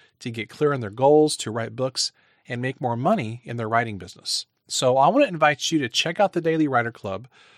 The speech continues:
by visiting daily writer club dot com. You can give it a try for two weeks at absolutely no cost. And even if you don't join the Daily Writer Club, I want you to consider at least getting together with a couple of writer friends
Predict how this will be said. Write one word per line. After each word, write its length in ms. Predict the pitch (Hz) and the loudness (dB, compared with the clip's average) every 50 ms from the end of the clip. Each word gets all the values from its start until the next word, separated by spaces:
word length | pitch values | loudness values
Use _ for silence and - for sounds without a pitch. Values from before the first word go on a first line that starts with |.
| _ _ _ _ _ | _ _ _ _ _
by 160 | 127 120 117 | 0 2 4
visiting 420 | 131 143 135 135 131 131 123 120 110 | 4 4 4 2 0 -4 -4 -6 -4
daily 320 | - 123 127 147 165 180 170 | -2 0 2 2 2 2 4
writer 260 | 156 143 143 151 156 | 4 4 4 4 0
club 420 | - - - 127 120 120 120 123 - _ _ - | -2 -4 -2 0 0 0 -2 -4 -10 _ _ -10
dot 220 | 120 110 110 - | -10 -10 -8 -10
com. 400 | - - 127 107 90 82 80 - _ _ _ _ _ | -6 -4 -4 -4 -4 -8 -16 -20 _ _ _ _ _
You 120 | - 151 131 | -16 -14 -12
can 160 | - 131 123 | -10 -2 -2
give 120 | 160 165 | 2 2
it 60 | 220 | 2
a 60 | 226 185 | 0 2
try 200 | - - 165 160 | 2 2 2 2
for 120 | - 151 | 2 -2
two 240 | - - - 196 170 | -4 0 2 2 2
weeks 340 | 202 247 - - - - - _ _ _ _ _ - | 2 0 -4 -6 -8 -8 -10 _ _ _ _ _ -16
at 120 | - - - - | -16 -8 -4 -2
absolutely 540 | 139 143 - - 160 147 143 139 127 120 - - | -2 0 0 -2 -2 -2 -4 -6 -8 -10 -10 -10
no 160 | 117 110 107 | -10 -10 -8
cost. 480 | - - 98 85 - - - - - - _ _ _ _ _ _ _ _ _ _ _ _ _ - | -8 -10 -12 -10 -10 -12 -12 -12 -14 -20 _ _ _ _ _ _ _ _ _ _ _ _ _ -10
And 100 | 170 165 | -10 -6
even 240 | 156 202 220 269 269 | -4 -2 2 2 2
if 140 | 226 - | 4 4
you 80 | 220 208 | 4 4
don't 180 | 202 196 156 135 | 4 4 2 0
join 280 | 123 135 156 226 262 | -2 -2 -2 -2 -2
the 80 | 226 147 | -4 -4
Daily 260 | 120 117 113 117 104 | -4 -6 -6 -6 -6
Writer 240 | 101 104 101 101 - | -6 -6 -6 -6 -10
Club, 340 | - - - 104 104 113 - | -12 -12 -10 -10 -10 -10 -10
I 60 | 110 | -10
want 240 | 120 131 190 208 - | -6 -4 -4 -4 -4
you 80 | 254 220 | -4 -4
to 100 | 262 233 | -4 -4
consider 380 | 226 185 - - 160 151 147 | -2 -2 0 0 2 2 2
at 140 | 135 113 - | 2 0 -2
least 420 | 120 127 143 180 180 - - 135 | -4 -6 -4 -4 -4 -6 -8 -4
getting 240 | 127 139 156 214 240 | -2 -2 -2 -2 -4
together 400 | - - 208 151 143 143 151 147 | -6 -8 -4 -2 -2 0 0 -2
with 160 | 139 135 - | -2 -4 -8
a 60 | 131 - | -10 -10
couple 320 | - - 135 - 156 147 | -8 -8 -4 -2 -2 -2
of 100 | 131 127 | -2 -2
writer 320 | 123 127 143 208 233 214 | -6 -6 -6 -6 -6 -8
friends 420 | - - - 98 95 92 98 - | -10 -10 -12 -14 -12 -12 -12 -14